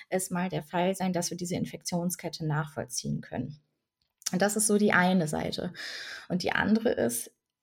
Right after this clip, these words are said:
das lag ja jetzt an uns Lehrern, wie wir diese sogenannten Lernangebote gestalten. Ähm, bei mir persönlich und auch bei dem, äh,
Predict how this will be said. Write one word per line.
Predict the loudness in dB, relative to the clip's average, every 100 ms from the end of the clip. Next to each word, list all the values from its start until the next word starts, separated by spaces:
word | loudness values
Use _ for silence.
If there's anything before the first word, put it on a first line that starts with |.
| _ _ 0
das | 0 2
lag | 2 2
ja | 0
jetzt | 0 0
an | -2 0
uns | -2 -2
Lehrern, | -2 4 6 6
wie | 6 2
wir | 2
diese | 2 -4 -4
sogenannten | -2 -2 -2 0 2
Lernangebote | 2 2 2 0 0 -2 -2 -2 0 0 0 -2 -2
gestalten. | 0 2 4 6 6 2 -6 -8 -12 -14 -2
Ähm, | 0 2 0 -2 -8 0
bei | 2
mir | 2 2 2 2 -4 _
persönlich | 2 4 4 4 4 4 2 0
und | -2
auch | -2 -4
bei | -2
dem, | 0 0 -2 -6 -12 -16 -18 -8
äh, | 0 0